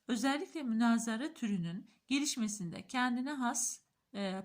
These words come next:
payı olan sanatkardır. Demek ki münazara türünü geliştirmiştir.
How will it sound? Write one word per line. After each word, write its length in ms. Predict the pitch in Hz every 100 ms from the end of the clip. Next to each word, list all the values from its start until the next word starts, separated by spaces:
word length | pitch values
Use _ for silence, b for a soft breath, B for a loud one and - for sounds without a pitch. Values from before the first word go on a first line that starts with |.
| -
payı 260 | 277 311
olan 280 | 240 214 277
sanatkardır. 760 | 359 262 220 214 190 175 - -
Demek 240 | 320 277
ki 60 | 262
münazara 560 | 220 233 240 240 311 311
türünü 460 | 233 208 202 339 - B B
geliştirmiştir. 960 | 240 226 226 226 202 180 - - -